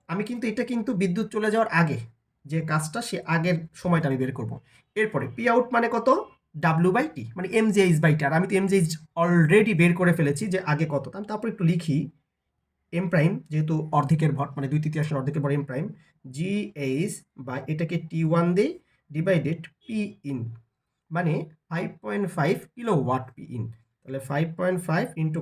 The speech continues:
কত? এক হাজার। এবার খেয়াল করো, যদি আমি লিখি যে এম প্রাইম জি এইচ by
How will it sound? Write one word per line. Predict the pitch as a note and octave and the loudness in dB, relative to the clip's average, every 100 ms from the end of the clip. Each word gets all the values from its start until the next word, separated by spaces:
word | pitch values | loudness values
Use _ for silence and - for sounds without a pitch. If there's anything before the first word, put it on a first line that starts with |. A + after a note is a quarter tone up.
| C#3 | -6
কত? | A2+ - _ _ _ _ _ _ _ _ D3 | -8 -14 _ _ _ _ _ _ _ _ -14
এক | B2+ C3 | -10 -8
হাজার। | A2+ - - _ _ _ _ _ _ _ _ _ _ _ _ _ _ _ _ _ - | -8 -10 -16 _ _ _ _ _ _ _ _ _ _ _ _ _ _ _ _ _ -10
এবার | A3 A#3 | -6 -4
খেয়াল | - F#3+ F#3 | 0 2 2
করো, | C#3 E3 - _ _ _ | 2 2 0 _ _ _
যদি | D#3 F3+ C#3 - | -6 -2 0 0
আমি | C#3+ D3 C#3+ C3+ | 0 2 2 2
লিখি | E3 - C3+ - - _ _ | 2 0 -4 -4 -8 _ _
যে | C3+ C3 C#3 C3+ E3 F#3+ | -12 -4 -4 -4 -4 -4
এম | G#3 G3 | -4 -2
প্রাইম | D3+ C3+ F3 D#3+ - | 0 2 2 0 0
জি | E3 F3 - C#3+ C3+ | 0 0 -2 -6 -4
এইচ | C3+ E3 - C3 A#2+ | -2 -4 -6 -8 -4
by | C3+ B2 | -4 -2